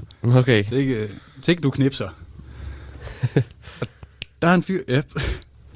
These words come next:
Speaker 1: du kan også.
Speaker 2: Mm.
Speaker 1: Der er så en fyr, der hedder Bent, som, som reagerer rigtig meget og skriver rigtig meget herinde.
Speaker 2: Ja, altså på Torbens opslag?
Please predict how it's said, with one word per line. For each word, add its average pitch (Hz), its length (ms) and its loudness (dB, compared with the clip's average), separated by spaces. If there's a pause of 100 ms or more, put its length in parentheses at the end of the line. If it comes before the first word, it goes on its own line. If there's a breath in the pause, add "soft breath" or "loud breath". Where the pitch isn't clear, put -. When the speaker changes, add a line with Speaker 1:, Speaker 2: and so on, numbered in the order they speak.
(120)
Speaker 1:
du 143 80 2
kan 139 120 4
også. 123 180 4 (140 loud breath)
Speaker 2:
Mm. 104 100 -4 (640 loud breath)
Speaker 1:
Der 156 80 6
er 160 40 4
så 190 100 2
en 175 100 2
fyr, 196 180 2
der 135 60 0
hedder 135 220 -2
Bent, 202 240 2 (320)
som, 123 320 4 (160)
som 127 160 4
reagerer 131 520 4
rigtig 120 200 -4
meget 117 160 4
og 123 80 4
skriver 147 380 4
rigtig 110 240 -4
meget 113 180 2
herinde. 117 280 -2 (160)
Speaker 2:
Ja, 123 260 4
altså 113 180 0
på 143 260 6
Torbens 131 360 0
opslag? 104 340 -2